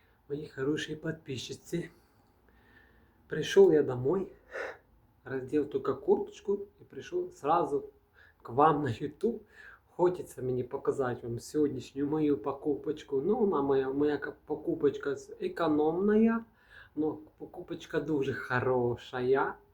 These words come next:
сильная, мощная. Дуже хороша. І покажу вам одетий. Бачите, даже не роздівся. Прийшов. Я покажу вам. Сьогодні ми ходили із, е,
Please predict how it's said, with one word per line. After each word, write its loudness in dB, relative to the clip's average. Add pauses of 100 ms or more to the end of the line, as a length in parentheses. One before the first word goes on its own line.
(260)
сильная, 6
мощная. -2 (1300)
Дуже -6
хороша. -8 (120)
І 4 (840)
покажу -4
вам 0 (920)
одетий. 0 (340)
Бачите, -8
даже 0
не 2
роздівся. 0 (380)
Прийшов. -4 (1200)
Я -14
покажу -4
вам. 0
Сьогодні 4
ми 8
ходили 10
із, 0
е, 2